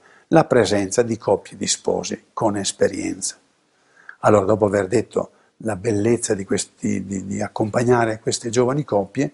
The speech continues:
dice che risulta di grande importanza la presenza di coppie di sposi. Ma per far cosa?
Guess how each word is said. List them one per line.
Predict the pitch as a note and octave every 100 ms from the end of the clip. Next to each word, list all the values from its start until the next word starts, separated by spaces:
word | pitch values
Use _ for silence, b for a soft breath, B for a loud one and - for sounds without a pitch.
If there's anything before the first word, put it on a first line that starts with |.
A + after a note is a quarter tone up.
| b b b _
dice | C3 - A2
che | B2
risulta | A2+ B2+ D3+
di | A#2+ A2+
grande | G#2 C#3 D3+ C#3+
importanza | D3 E3+ - G#2 G#2 - - b b b
la | C#3+ C#3+
presenza | B2+ G#2+ A#2 A2
di | G#2+ G#2+
coppie | G#2 G2 G2
di | G2
sposi. | - G2+ F#2 -
Ma | - A#2+
per | D3+
far | - F3 E3
cosa? | A2 F#2 -